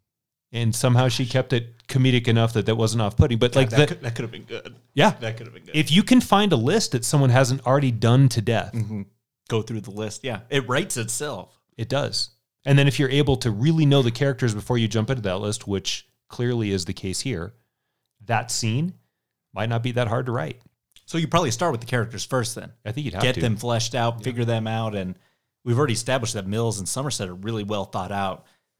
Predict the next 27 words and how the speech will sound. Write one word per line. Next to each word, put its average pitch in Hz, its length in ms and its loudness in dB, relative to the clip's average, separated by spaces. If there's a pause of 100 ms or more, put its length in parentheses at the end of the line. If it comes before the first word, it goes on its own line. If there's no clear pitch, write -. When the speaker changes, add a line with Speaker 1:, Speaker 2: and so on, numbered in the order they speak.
(320)
Speaker 2:
But - 120 -14
John 113 220 0
Doe 107 140 0
is 113 100 0
just 104 220 -6
as 101 120 -8
thought 95 200 -6
out 92 180 -10
as, - 240 -10
as 92 200 -12
well. 92 340 -8
Speaker 1:
Yeah. 104 140 -16 (640)
Speaker 2:
So - 140 -4
we 131 100 0
get 160 160 0
out 165 120 2
here 147 140 0
to 127 140 -4
the 117 100 -2
middle 139 320 0
of 127 80 2
nowhere 113 320 2
with 113 120 0
these 98 160 -8
high 123 180 -4
tension 117 480 -2
wires. 104 580 -4